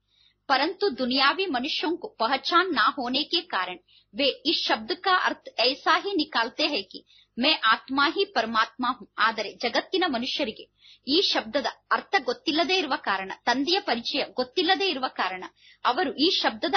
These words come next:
ಅರ್ಥವನ್ನು ಈ ರೀತಿ ಹೇಳುತ್ತಾರೆ, "ಆತ್ಮನಾದ ನಾನೇ ಪರಮಾತ್ಮ ಆಗಿದ್ದೇನೆ" ಎಂದು. ಪರಂತು ಆತ್ಮಕ್ಕೆ ಊಪರ್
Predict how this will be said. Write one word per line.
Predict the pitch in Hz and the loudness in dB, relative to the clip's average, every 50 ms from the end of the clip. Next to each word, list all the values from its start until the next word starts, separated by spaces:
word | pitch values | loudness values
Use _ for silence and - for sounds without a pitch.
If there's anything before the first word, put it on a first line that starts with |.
| - | 2
ಅರ್ಥವನ್ನು | - 254 - - - 339 302 392 370 392 | 2 0 -2 -2 -2 0 0 2 0 0
ಈ | 330 254 269 311 | -2 -2 0 0
ರೀತಿ | 330 370 - - 392 | 0 0 0 0 0
ಹೇಳುತ್ತಾರೆ, | 339 247 226 240 254 - - 214 190 190 - - _ _ _ _ - | 0 0 -2 -4 -4 -4 -2 -2 -2 -2 -6 -12 _ _ _ _ 0
"ಆತ್ಮನಾದ | - 208 233 - - - 311 381 392 392 349 330 320 269 349 | 2 2 2 2 0 -4 -2 -2 2 4 4 4 4 4 0
ನಾನೇ | 302 262 208 202 240 277 294 - - _ - | 2 2 4 4 4 2 0 -2 -4 _ 0
ಪರಮಾತ್ಮ | 247 220 233 247 262 285 359 - - 392 381 | 2 2 4 4 4 2 2 2 2 2 4
ಆಗಿದ್ದೇನೆ" | 294 233 220 269 247 208 - 254 269 277 320 | 4 4 2 -4 -6 -2 0 0 2 2 2
ಎಂದು. | 311 - 226 220 196 - - _ _ _ - - _ _ | 0 0 -4 -8 -8 -10 -14 _ _ _ -20 -20 _ _
ಪರಂತು | - 240 240 262 285 285 - - 226 - - _ - | 0 0 2 2 0 -2 -2 -4 -6 -8 -8 _ -4
ಆತ್ಮಕ್ಕೆ | 202 214 226 247 - - 285 302 320 359 - - 392 | -2 -2 -2 -4 -4 0 2 4 4 4 2 0 -2
ಊಪರ್ | 277 - 262 262 262 - 214 - | -2 -2 -4 -6 -6 -6 -8 -8